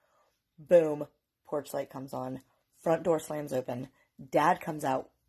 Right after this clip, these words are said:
with a fucking shotgun, pointed at the bush, and says, Who the fuck is in my fucking bush?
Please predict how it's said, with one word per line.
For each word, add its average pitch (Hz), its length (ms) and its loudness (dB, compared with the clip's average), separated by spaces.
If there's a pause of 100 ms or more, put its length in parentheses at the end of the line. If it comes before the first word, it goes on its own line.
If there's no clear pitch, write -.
(160)
with 165 440 0 (180)
a 156 180 -6
fucking 175 840 -6 (320)
shotgun, - 840 -6 (760)
pointed 247 680 2 (360)
at 208 300 -2 (300)
the 185 300 2
bush, - 600 -6 (340)
and 196 200 -2
says, 180 320 4 (400)
Who 427 80 10
the 571 260 12
fuck 427 200 8
is 349 100 2
in 311 140 10
my 294 180 8
fucking 269 440 6
bush? 247 320 4